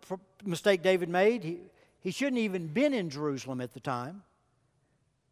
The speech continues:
He should have been with his army. But he didn't go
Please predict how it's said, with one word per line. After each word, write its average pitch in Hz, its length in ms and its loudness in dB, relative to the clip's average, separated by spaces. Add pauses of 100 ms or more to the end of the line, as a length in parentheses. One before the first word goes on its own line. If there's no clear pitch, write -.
(100)
He 180 100 -4
should 214 180 2
have 185 80 -2
been 196 140 4
with 180 120 2
his 156 140 0
army. 139 420 0 (1800)
But 190 80 4
he 214 120 4
didn't 214 180 2
go 196 300 -4